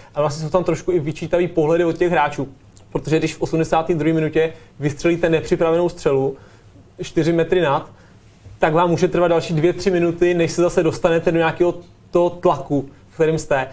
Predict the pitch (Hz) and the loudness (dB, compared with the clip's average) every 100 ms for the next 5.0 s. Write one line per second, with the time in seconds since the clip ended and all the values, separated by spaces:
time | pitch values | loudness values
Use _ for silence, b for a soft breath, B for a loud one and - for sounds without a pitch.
0 | B - 165 160 160 180 175 180 165 160 | B -6 0 0 0 0 2 2 2 2
1 | 175 175 - 180 180 170 170 165 175 170 | 0 0 0 0 2 0 -2 0 0 0
2 | - 175 170 170 170 165 175 170 170 165 | -2 0 0 0 -2 2 0 0 2 2
3 | 165 175 175 - 180 175 - - 165 165 | 2 0 -2 0 2 2 -2 0 0 2
4 | 151 - - 135 - 147 156 160 170 | -2 -2 -12 -14 -2 0 0 0 0